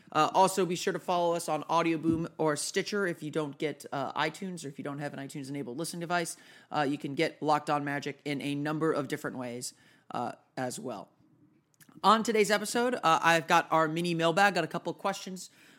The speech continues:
about Elfrid Payton that I, I think I'm gonna try and answer and, uh, address.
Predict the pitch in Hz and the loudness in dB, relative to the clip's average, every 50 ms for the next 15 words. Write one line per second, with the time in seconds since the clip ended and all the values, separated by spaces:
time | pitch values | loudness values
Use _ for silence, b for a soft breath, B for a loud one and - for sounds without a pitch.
0 | b b - 156 151 175 170 - - 196 214 208 - 214 180 - 240 269 294 202 | b b -4 0 2 2 2 2 4 2 2 2 0 -2 0 0 -2 0 0 -2
1 | 165 139 143 139 123 - - 139 139 - - 135 - 147 - 143 139 135 135 131 | -4 -2 -2 -2 -4 -2 -2 -2 -2 -2 -2 -4 -4 -6 -6 -6 -6 -6 -8 -8
2 | - - 139 135 131 - 135 139 135 - - 139 135 - - 135 135 131 127 135 | -6 -4 -4 -4 -4 -4 -6 -6 -6 -6 -6 -6 -6 -6 -6 -6 -6 -6 -4 -4
3 | 135 131 135 b b b b b b b b - 151 135 131 156 147 127 131 - | -6 -6 -6 b b b b b b b b -4 -4 -2 2 2 2 2 0 -4
4 | - | -8